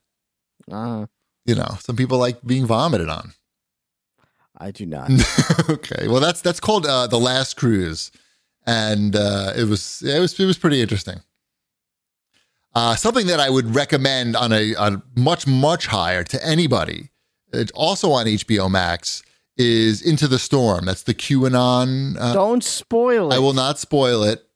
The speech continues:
Speaker 2: but all the episodes are out now. It's six episodes.
Speaker 1: I've seen one through four.
Speaker 2: The last two are the best.
Speaker 1: We're gonna watch it tomorrow. I probably would have finished it tonight,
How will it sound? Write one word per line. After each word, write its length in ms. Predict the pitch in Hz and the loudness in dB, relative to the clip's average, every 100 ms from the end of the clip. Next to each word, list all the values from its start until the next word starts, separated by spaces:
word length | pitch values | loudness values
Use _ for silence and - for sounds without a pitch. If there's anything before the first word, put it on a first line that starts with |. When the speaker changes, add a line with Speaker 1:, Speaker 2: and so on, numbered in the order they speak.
| - | -4
Speaker 2:
but 100 | 113 | 2
all 240 | 127 135 | 2 2
the 160 | 151 143 | 2 2
episodes 460 | 151 139 147 147 | 0 2 2 4
are 100 | 156 | 4
out 240 | 123 110 110 | 4 2 2
now. 260 | 101 107 | 0 2
It's 140 | 107 - | 0 0
six 260 | 170 170 | -2 0
episodes. 420 | 135 117 107 95 | 0 0 0 0
Speaker 1:
I've 200 | 143 175 | 2 0
seen 720 | 175 - - 226 233 240 233 196 | -2 -8 -6 -4 0 2 2 2
one 280 | 196 214 214 | 0 0 -2
through 240 | 220 202 | -2 -4
four. 600 | - 214 196 160 101 - _ - | -6 -2 0 0 -2 -6 _ -2
Speaker 2:
The 60 | 123 | 0
last 320 | 139 160 - | 2 0 -2
two 160 | 175 151 | 0 2
are 80 | |
the 80 | 123 | 2
best. 560 | 98 120 87 - - - _ _ _ _ _ _ _ _ _ _ | 0 -2 -2 -6 -12 -18 _ _ _ _ _ _ _ _ _ _
Speaker 1:
We're 140 | 156 165 | -10 0
gonna 200 | 185 180 | 2 4
watch 280 | 190 208 190 | 4 2 0
it 60 | |
tomorrow. 260 | 202 190 180 | 0 2 2
I 20 | |
probably 300 | 185 220 226 | 2 2 4
would 160 | 214 196 | 4 2
have 80 | 180 | 0
finished 340 | 214 202 - | 0 -2 -4
it 140 | 196 | -12
tonight, 460 | - 180 220 165 - | -8 -2 0 0 -4